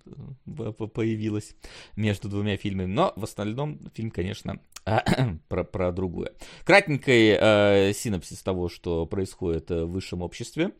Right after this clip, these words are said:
Э, у нас, э, нам сперва показывают, как какой-то астронавт выращивает ребенка, находясь на каком-то космическом корабле или станции. Э, мы не понимаем, что происходит,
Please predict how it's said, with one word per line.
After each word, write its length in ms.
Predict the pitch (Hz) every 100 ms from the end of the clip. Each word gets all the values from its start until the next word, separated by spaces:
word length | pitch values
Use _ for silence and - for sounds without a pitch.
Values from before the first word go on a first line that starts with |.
| - - - -
Э, 240 | 113 107 98
у 120 | 117
нас, 400 | 139 135 - -
э, 280 | 104 95 90
нам 140 | 127 107
сперва 280 | - 120 120
показывают, 540 | 104 131 107 98 -
как 180 | 92 -
какой-то 400 | 101 113 101 95
астронавт 560 | - 107 110 107 -
выращивает 560 | 98 107 104 - 90 -
ребенка, 500 | 95 95 92 - 82
находясь 460 | 82 90 87 78 -
на 280 | 82 78 73
каком-то 320 | - 82 -
космическом 520 | - 92 85 - 90
корабле 380 | 90 87 82 80
или 120 | 80
станции. 760 | - 71 85 - - 139 - 269 _ - - _
Э, 200 | 101 95
мы 120 | 104
не 80 | 101
понимаем, 380 | 107 104 101 92
что 160 | - 98
происходит, 760 | 98 98 - 107 101 95